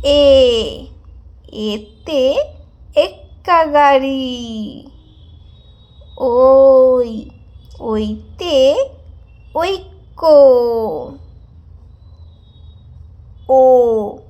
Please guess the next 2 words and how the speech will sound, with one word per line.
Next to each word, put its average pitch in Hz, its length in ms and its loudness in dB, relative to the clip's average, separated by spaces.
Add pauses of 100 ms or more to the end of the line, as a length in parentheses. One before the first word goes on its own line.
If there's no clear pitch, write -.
(380)
ওতে 277 880 -4 (540)
ওজন। 277 1700 0